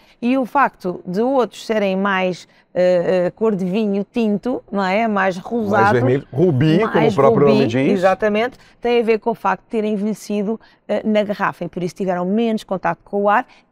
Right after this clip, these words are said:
Speaker 1: e envelhecem muito mais devagar. E são mais intensos e
Speaker 2: Exato,
Speaker 1: mais
Speaker 2: exato. Os rubis, eles ganham mais com a garrafa. Os tawny, eles já fizeram seu envelhecimento, né? Então,
Speaker 1: Exato.
Speaker 2: tipo assim, não adianta,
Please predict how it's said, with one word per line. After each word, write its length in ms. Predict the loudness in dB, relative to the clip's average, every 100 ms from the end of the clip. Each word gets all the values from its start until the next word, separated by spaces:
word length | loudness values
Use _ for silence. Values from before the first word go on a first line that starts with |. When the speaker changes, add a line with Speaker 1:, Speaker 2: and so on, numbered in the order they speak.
| -8
Speaker 1:
e 200 | -6 -6
envelhecem 580 | -6 -4 -2 -2 -4 -10 _
muito 460 | -4 -2 0 -2 -4
mais 240 | -4 -4
devagar. 380 | -4 -4 -2 -6 -8 _ _
E 100 | -10 -10
são 220 | -8 -4
mais 240 | -2 -2 -4
intensos 880 | -6 -6 -10 -12 -14 -20 _ -14 -8
e 300 | -6 -6 -12 _
Speaker 2:
Exato, 420 | -6 -4 0 0 0
Speaker 1:
mais 20 | -2 -2
Speaker 2:
exato. 220 | -2 -4 -10 _ -6
Os 160 | -4 0
rubis, 400 | 0 2 2 0
eles 180 | -2
ganham 400 | 0 2 2 2
mais 640 | 0 0 2 0 0 -4 -6
com 260 | -2 0
a 40 | 0
garrafa. 680 | 0 0 -2 -2 -6 -8 -4
Os 240 | -4 -4
tawny, 420 | -2 0 0 0 -2 -2
eles 260 | -2 -2
já 220 | 0 0 0
fizeram 420 | -2 0 0 0
seu 100 | 0
envelhecimento, 720 | 2 0 0 0 0 -4 -14 -4
né? 220 | -2 0
Então, 160 | 0
Speaker 1:
Exato. 60 | 0
Speaker 2:
tipo 120 | 0
assim, 180 | 0 0
não 100 | 2
adianta, 420 | 2 0 2 0